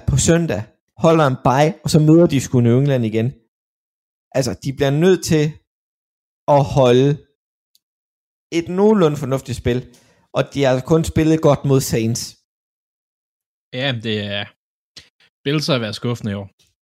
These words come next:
Speaker 1: Ja, men samtidig har Tampa også været nede i lidt en bølgedal. At de har haft bye så tidligt, at de har ikke rigtig kunne holde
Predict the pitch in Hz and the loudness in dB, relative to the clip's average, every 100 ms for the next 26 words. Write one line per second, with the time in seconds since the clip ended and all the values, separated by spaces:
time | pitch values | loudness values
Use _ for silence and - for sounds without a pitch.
0 | _ _ - 139 123 - - 143 - 175 | _ _ -4 -2 -2 -4 -8 -6 -2 0
1 | 185 208 175 160 143 - 151 185 185 131 | 0 -2 -4 -4 -4 -4 -4 -4 -4 -6
2 | - _ - 156 - 160 127 139 151 165 | -10 _ -4 -2 -2 -4 -4 -2 -2 -4
3 | 143 143 170 185 170 165 175 208 - 101 | -4 -4 -4 -4 -2 0 0 -2 -4 -6
4 | 76 - - _ _ _ _ _ _ _ | -8 -14 -20 _ _ _ _ _ _ _
5 | _ - 135 - 147 143 139 120 - 139 | _ -6 -6 -4 -4 -2 -2 -4 -2 0
6 | 131 139 160 170 156 - - 170 185 220 | 2 0 0 -2 -4 -4 0 2 2 0
7 | 202 - - _ _ _ _ _ _ _ | -6 -12 -20 _ _ _ _ _ _ _
8 | 147 147 - - _ _ _ _ _ _ | -4 -4 -8 -16 _ _ _ _ _ _
9 | 151 147 156 160 160 160 - 147 151 160 | -6 -2 -2 -2 -6 -8 -10 -4 0 0